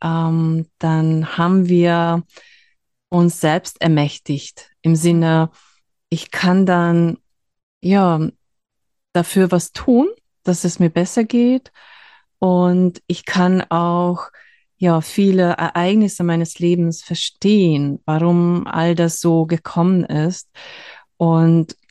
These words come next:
<clears throat> sobald ich das dann auch mehr sehe und wie so ein Bild, das da entsteht, kann ich diese Bild letztes Endes weitermalen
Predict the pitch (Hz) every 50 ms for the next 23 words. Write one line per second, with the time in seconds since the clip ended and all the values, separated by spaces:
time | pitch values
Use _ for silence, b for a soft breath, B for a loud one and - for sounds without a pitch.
0 | _ _ - - 165 160 - - _ - - 185 170 170 - 175 175 185 202 214
1 | 214 - - 185 - - - 190 185 - - - 180 180 175 - - 170 170 170
2 | 170 170 170 175 - - b b b b b b b _ _ _ - 175 170 170
3 | 170 165 - - 190 233 254 254 175 143 147 147 - - 160 160 156 160 165 160
4 | 170 170 165 165 165 156 180 196 214 202 175 156 - - - - 165 165 - -
5 | - - 165 165 - - - - 156 151 156 180 - - _ _ _ _ _ _
6 | _ _ _ _ _ _ _ _ _ _ _ _ _ _ - 190 185 180 185 185
7 | 190 190 185 - - - - _ _ _ _ _ _ _ _ _ _ - 180 175
8 | 175 180 170 160 - 196 226 247 262 285 269 220 190 185 - 185 175 - 180 175
9 | 175 170 - - 165 160 165 175 - 180 160 156 147 143 143 143 147 165 190 233
10 | 277